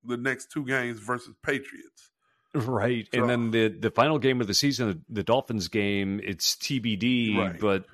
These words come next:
Speaker 2: that's gonna get flexed.
Speaker 1: That's gonna definitely get flexed. It's gonna be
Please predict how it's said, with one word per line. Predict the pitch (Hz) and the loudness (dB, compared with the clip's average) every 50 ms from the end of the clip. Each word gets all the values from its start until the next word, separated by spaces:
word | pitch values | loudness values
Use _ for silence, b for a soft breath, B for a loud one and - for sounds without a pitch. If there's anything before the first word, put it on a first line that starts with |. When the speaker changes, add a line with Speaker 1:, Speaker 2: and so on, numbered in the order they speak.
| - - - - | -20 -20 -20 -4
Speaker 2:
that's | 123 117 107 95 - | 0 0 0 0 2
gonna | - 113 92 | 0 0 0
get | 85 92 87 - | 0 -2 -4 -4
flexed. | - - 92 80 78 82 - - 127 | -8 -6 -6 -4 -4 -4 -6 -2 4
Speaker 1:
That's | 156 151 147 147 131 | 8 8 8 8 6
gonna | 120 127 120 117 113 | 0 -2 -2 -2 -2
definitely | 107 110 117 104 98 98 95 | -2 -2 -2 -2 -2 -4 -8
get | 90 92 92 - | -8 -10 -10 -10
flexed. | - - 98 95 90 87 - 135 | -12 -10 -10 -10 -8 -8 -8 -6
It's | 151 151 | -6 -4
gonna | 131 131 127 120 | -2 -2 -2 -2
be | 117 117 110 107 107 104 104 104 | -4 -6 -8 -6 -8 -8 -10 -10